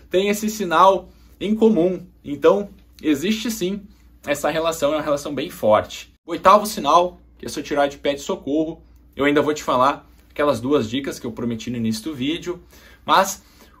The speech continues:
o último sinal é justamente o cansaço, dores nos músculos, aquela fraqueza, fadiga. Então preste atenção nisso. Qual parâmetro você vai ter?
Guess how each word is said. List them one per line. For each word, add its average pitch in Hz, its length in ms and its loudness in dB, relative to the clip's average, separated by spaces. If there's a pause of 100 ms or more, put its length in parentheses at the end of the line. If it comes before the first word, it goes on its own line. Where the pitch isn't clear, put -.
o 180 100 -4
último 220 440 0
sinal 190 520 2 (140)
é 175 120 -2
justamente 175 600 -8
o - 200 -16
cansaço, 160 880 2 (580)
dores 202 880 2 (320)
nos 175 220 -4
músculos, 160 800 -2 (320)
aquela 196 220 4
fraqueza, 175 840 2
fadiga. 165 720 0
Então 180 200 -4
preste 175 280 -4
atenção 180 360 -6
nisso. 143 440 -8 (360)
Qual 220 260 4
parâmetro 202 520 4
você 147 240 -4
vai 127 160 0
ter? 107 340 -6